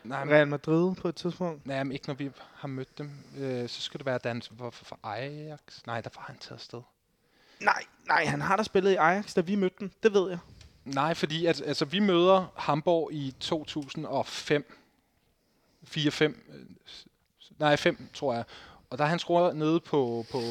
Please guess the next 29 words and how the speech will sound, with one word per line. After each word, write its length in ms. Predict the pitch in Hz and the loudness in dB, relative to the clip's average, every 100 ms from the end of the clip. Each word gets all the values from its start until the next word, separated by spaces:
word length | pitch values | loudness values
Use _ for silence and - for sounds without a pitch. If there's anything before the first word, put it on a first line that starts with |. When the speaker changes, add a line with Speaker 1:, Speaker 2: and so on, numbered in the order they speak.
| 113 | -6
Speaker 1:
på, 260 | 123 113 101 | -8 -10 -10
på, 220 | 107 101 - | -14 -14 -14
på, 280 | 104 - 117 | -16 -16 -16
nede 180 | 127 131 | -6 -2
i 40 | |
Hamburg, 400 | 127 143 185 170 | 0 0 0 -2
og 80 | 139 | -4
så 80 | - | -8
scorer 400 | - 147 151 147 131 | -4 2 2 2 -2
han, 100 | 123 | -4
øh, 60 | 113 | -4
straffesparket 680 | - 131 147 147 113 123 127 | -2 -2 -2 -2 -2 -6 -8
ind 120 | 123 127 | -8 -6
i 20 | |
Parken. 360 | - 104 107 127 | -4 -4 -6 -12
Det 80 | - | -12
er 40 | |
to. 320 | - 156 143 - - - - _ - - | -4 -2 -2 -6 -20 -20 -20 _ -20 -4
Og 100 | - | 4
der 60 | |
er 100 | 160 | 6
han 100 | 175 | 4
taget 240 | 170 175 160 | 4 4 4
afsted, 300 | - 151 151 | 0 0 2
der 100 | 156 | 2
er 40 | |
han 100 | 156 | 2
fløjet 240 | - 151 | 2 0
fra 100 | 127 | 0